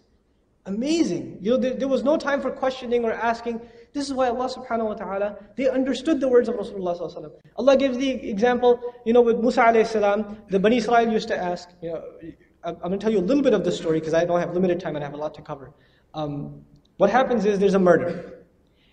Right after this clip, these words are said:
And the Bani Israel get framed for the murder by some other guy from the outside. And he says, "If you don't find me the murderer, I'm gonna kill all of you." He brings his gang with him.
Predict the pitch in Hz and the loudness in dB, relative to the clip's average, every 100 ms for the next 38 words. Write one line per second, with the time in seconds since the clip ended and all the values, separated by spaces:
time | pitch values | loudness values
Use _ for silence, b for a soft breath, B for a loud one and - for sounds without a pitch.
0 | b - 208 220 196 214 269 - 240 226 | b -6 2 4 4 4 4 2 2 2
1 | 233 202 - 214 220 240 226 208 180 165 | 2 0 -2 0 4 4 2 -2 0 2
2 | 139 131 165 - - _ _ _ - 165 | 0 -2 -6 -10 -18 _ _ _ -4 -2
3 | 175 180 196 202 147 147 156 151 151 202 | 0 0 0 0 0 -2 -4 -4 -2 -2
4 | - 139 143 - b b b b - 185 | -4 -8 -10 -12 b b b b -6 0
5 | 202 226 226 180 - 202 277 233 247 233 | 0 2 0 0 2 6 6 6 2 2
6 | 208 202 214 190 190 185 185 185 180 - | 2 2 2 2 0 2 0 4 2 2
7 | 131 147 151 175 170 165 156 151 143 135 | -4 -6 -2 0 0 -2 -2 -2 -6 -8